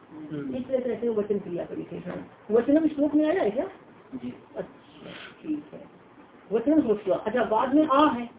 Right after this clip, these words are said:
Speaker 2: तो आ भी वचन अर्थ में है, इसलिए यहाँ पर बोला है वचन क्रिया का विशेषण, ठीक है। सगदगदम आ, आ भी वचन अर्थ में है, इसलिए भाष्यकार ने कहा कि गदगद ये वचन क्रिया का विशेषण है। भीत भीता कर पुनः पुनः भयाविष्ट चेतासन,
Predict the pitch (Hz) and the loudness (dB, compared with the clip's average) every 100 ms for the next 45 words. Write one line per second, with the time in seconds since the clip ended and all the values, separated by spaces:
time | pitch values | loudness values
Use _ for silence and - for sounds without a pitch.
0 | - - - - - - 180 208 240 311 | -20 -20 -20 -20 -8 0 0 2 0 0
1 | 320 302 294 311 285 240 240 202 160 151 | 2 4 6 6 4 4 -2 -2 -4 -6
2 | 247 240 285 254 220 226 220 214 247 226 | -6 -4 -4 -2 -4 -4 -2 -2 -2 -2
3 | 220 220 185 170 165 147 143 143 - - | -2 -2 -4 -6 -8 -8 -12 -16 -18 -20
4 | - - 339 226 - - - 180 254 - | -12 -6 -4 -6 -10 -20 -20 -18 -18 -18
5 | - - 254 269 220 233 269 185 190 - | -14 -4 0 2 2 -2 -2 -4 -8 -8
6 | - 185 220 247 240 196 254 254 196 196 | -10 -6 -6 -4 -2 -2 -4 -4 -6 -6
7 | 202 196 233 208 220 202 165 - 135 185 | -8 -6 -6 -6 -6 -6 -6 -8 -6 -6
8 | 180 175 175 202 240 226 185 180 185 - | -6 -8 -8 -10 -10 -8 -6 -6 -8 -4
9 | 190 185 294 - - - - 185 240 240 | -2 0 0 -4 -16 -18 -6 -4 -2 -4
10 | 196 175 - - 196 175 165 190 180 190 | -2 -2 0 -2 -4 -4 -6 -6 -6 -6
11 | 196 - - - 160 233 285 220 214 240 | -10 -18 -20 -12 -4 0 0 -2 -4 -4
12 | 233 233 220 208 233 269 262 247 240 202 | -4 -4 -4 -4 0 0 0 -2 -2 0
13 | 196 214 214 208 208 202 196 196 185 175 | 2 2 0 -4 0 2 4 0 0 -6